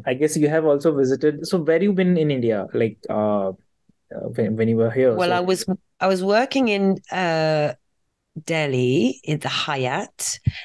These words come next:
Speaker 1: Oh.
Speaker 2: And then I always keep forgetting the, the one I was working in Mumbai was, uh, is that, is it called Maharashtra? Is it, it was by the, um, I can't think what the big giant hotel, it was near the airport.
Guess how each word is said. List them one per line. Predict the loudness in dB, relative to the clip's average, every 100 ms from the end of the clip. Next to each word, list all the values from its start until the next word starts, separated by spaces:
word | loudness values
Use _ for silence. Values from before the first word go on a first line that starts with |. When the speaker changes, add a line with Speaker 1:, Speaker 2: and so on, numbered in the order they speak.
| -4
Speaker 1:
Oh. | -2
Speaker 2:
And | 0 -2
then | -2 0 -2 -2
I | -4
always | -2 -4
keep | -8 -16 -8
forgetting | -8 -4 -4 -4 -4 -4 -4 -10 -20 -20 _ _
the, | -2 0 0
the | -2
one | 0 0 0
I |
was | 0 0
working | -2 0 0
in | 2
Mumbai | 2 0 0 0 0 -2
was, | 0 0 -2 -2
uh, | -2 -4 -6 -10 -16 -12
is | -8 -4
that, | -4 -4
is | -4
it |
called | -2 0
Maharashtra? | 2 2 2 0 -2 -4 -4
Is | -4 -2
it, |
it |
was | 0 0 -2
by | -2 0 0
the, | 2 2 2 2
um, | 0 -4 -8 -14
I | -6
can't | -6 -4
think | -4
what | -2 -4
the |
big | -4 -4 -2
giant | -4 -2 -2
hotel, | -2 -2 -2
it |
was | 0 0
near | 0 0
the | -2 -2
airport. | -2 -4 -4 -6 -4 -8 -14